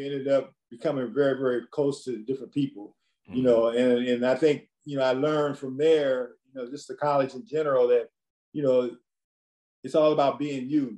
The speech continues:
Speaker 1: being yourself, you know, you know, it's not about the color or anything like that, you know, and so, you know, I've, and I've maintained a lot of friends, you know, from,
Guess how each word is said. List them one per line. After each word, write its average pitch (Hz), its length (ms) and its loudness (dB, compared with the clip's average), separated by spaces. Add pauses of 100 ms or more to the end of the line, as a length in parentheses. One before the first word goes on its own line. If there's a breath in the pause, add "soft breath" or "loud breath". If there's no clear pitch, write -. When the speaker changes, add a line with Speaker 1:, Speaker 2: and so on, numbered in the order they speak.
Speaker 1:
being 131 220 -8
yourself, 147 680 4 (540)
you 131 160 -8
know, 117 380 2 (320)
you 135 120 -12
know, 120 120 -2
it's 120 180 -4
not 143 160 0
about 135 240 2
the 117 60 -10
color 147 400 0
or 139 100 -4
anything 135 380 -8
like 127 160 -2
that, 139 360 0
you 139 60 -14
know, 127 140 -2
and 120 160 -4
so, 127 420 -2 (540)
you 127 100 -8
know, 123 100 -2
I've, 131 220 0 (380)
and 135 120 -10
I've 143 160 0
maintained 160 480 0
a 131 60 0
lot 143 240 -2
of 143 100 -6
friends, 139 460 -8
you 135 80 -8
know, 120 400 0
from, 131 320 -4